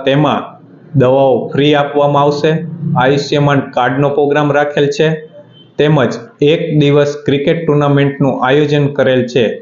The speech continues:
આ ક્રિકેટ ટુર્નામેન્ટમાં આઠ ટીમો ભાગ લેશે. વિજેતા તથા રનરઅપ ટીમને ટ્રોફી દ્વારા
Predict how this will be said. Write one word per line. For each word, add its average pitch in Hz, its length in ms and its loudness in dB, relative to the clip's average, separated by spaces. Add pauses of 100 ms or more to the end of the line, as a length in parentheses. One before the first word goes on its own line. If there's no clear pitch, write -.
(360)
આ 143 260 0
ક્રિકેટ 147 400 -2
ટુર્નામેન્ટમાં 139 1040 0
આઠ 139 180 -2
ટીમો 135 380 0 (100)
ભાગ 127 280 -2
લેશે. 156 360 0 (1160)
વિજેતા 147 720 2
તથા 139 400 0
રનરઅપ 151 480 0
ટીમને 139 580 0
ટ્રોફી 139 540 0
દ્વારા 135 340 2